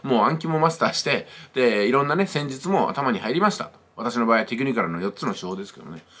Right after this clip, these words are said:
そうなったらチャートを見た時に、「お、エリオットが出てるな」とか、「あ、これはダブルトップの、お、予兆が出てるな」とかね。「え、これはこれから転換に向かうな」とか、「これ変わり目だな」とかね、「押し目だな」とかっていうのが分かってくるわけなんですよ。うん。ですんでね、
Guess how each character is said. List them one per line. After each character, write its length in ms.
そ 220
う 40
な 80
っ 80
た 100
ら 80
チ 120
ャ 60
ー 40
ト 100
を 20
見 80
た 100
時 120
に、 180
「お、 220
エ 100
リ 120
オ 80
ッ 40
ト 160
が 120
出 100
て 100
る 80
な」 180
と 60
か、 220
「あ、 100
こ 120
れ 60
は 60
ダ 140
ブ 80
ル 80
ト 100
ッ 40
プ 200
の、 840
お、 40
予 120
兆 160
が 100
出 100
て 120
る 80
な」 140
と 60
か 120
ね。 160
「え、 120
こ 120
れ 80
は 80
こ 120
れ 60
か 120
ら 60
転 180
換 160
に 100
向 120
か 120
う 80
な」 100
と 80
か、 160
「こ 120
れ 100
変 160
わ 60
り 80
目 80
だ 100
な」 160
と 80
か 80
ね、 60
「押 100
し 160
目 100
だ 80
な」 80
と 140
か 80
っ 40
て 120
い 40
う 40
の 60
が 20
分 60
か 60
っ 40
て 80
く 80
る 60
わ 60
け 80
な 60
ん 40
で 60
す 60
よ。 60
う 20
ん。 160
で 80
す 140
ん 60
で 60
ね、 240